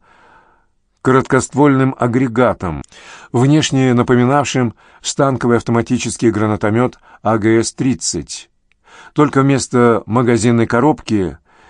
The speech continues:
имевшим при себе закрытый с обеих сторон барабан и треногу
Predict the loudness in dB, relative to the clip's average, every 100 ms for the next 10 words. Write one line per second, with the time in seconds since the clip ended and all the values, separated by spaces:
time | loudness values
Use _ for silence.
0 | _ _ _ -2 0 2 0 -2 -2 -2
1 | -4 -2 0 2 0 -4 _ -14 -6 -4
2 | -2 -2 0 -2 -2 -2 0 0 -2 -2
3 | -2 -2 -2 -2 0 -2 -2 _ _ _
4 | _ _ _ _ _ _ -6 -2 0 2
5 | 0 2 2 2